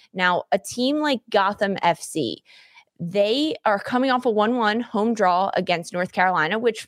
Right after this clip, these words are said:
frankly was a very good result against the number one team in the East region in North Carolina. However, Gotham has only scored three goals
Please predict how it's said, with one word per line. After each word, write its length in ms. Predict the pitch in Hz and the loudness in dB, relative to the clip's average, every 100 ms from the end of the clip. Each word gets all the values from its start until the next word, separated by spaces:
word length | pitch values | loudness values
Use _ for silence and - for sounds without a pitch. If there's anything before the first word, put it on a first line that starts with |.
| _ | _
frankly 380 | 285 339 359 311 | -2 0 0 0
was 140 | 240 | 2
a 40 | |
very 300 | 190 196 269 | 2 2 0
good 160 | 294 269 | -2 0
result 460 | 214 185 185 226 - | 0 2 2 2 0
against 340 | 180 185 180 | 0 -2 -4
the 60 | - | -6
number 280 | 185 196 190 | -4 -2 -2
one 180 | 180 170 | -2 -6
team 340 | - 175 160 | -6 -4 -4
in 180 | - 156 | -6 -6
the 100 | - | -6
East 260 | 165 160 - | -6 -6 0
region 360 | 165 165 147 | 0 2 0
in 80 | 156 | 0
North 220 | 151 139 | 0 0
Carolina. 500 | - 165 165 208 190 - - - | 0 0 2 2 -2 -6 -14 -4
However, 360 | 233 262 262 220 | 0 2 2 0
Gotham 400 | - 180 202 349 | 0 -2 0 -2
has 240 | 370 339 - | -2 -2 -2
only 280 | 202 214 233 | -2 0 -2
scored 480 | - 190 175 170 - - | -2 0 2 2 -2 -8
three 280 | 180 190 | 0 0
goals 460 | 180 175 151 143 | 2 2 4 0